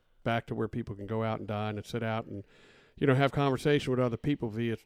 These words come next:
six foot apart or at the next table. But, you know, we desire that human interaction, and,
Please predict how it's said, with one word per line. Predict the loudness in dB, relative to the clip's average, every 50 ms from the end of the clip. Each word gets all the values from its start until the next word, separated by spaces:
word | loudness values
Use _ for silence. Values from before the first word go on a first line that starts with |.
| _ -14
six | -8 -6 -6 -6 -4
foot | -6 -6 -6
apart | -4 -2 0 2 2 2 2
or | 2 2
at | 0 0
the | -2 -2
next | -2 -2 -4 -4 -4
table. | -2 0 2 0 0 0 -2
But, | -4 -4 -6 -6 -6 -6 -8 -8
you | -6 -2
know, | -2 -2
we | 0 0 0 0 0 -2 -4 -8 _ -20 -20 -20 -20 -20 -20 -6 0
desire | 0 2 4 4 4 6 6 6 4 4
that | 4 4 2 2 0 -2
human | -2 0 2 2 4 4 2 2
interaction, | 2 2 2 0 0 0 0 0 -2 -4 -6 -4 -4
and, | -2 -4 -4 -4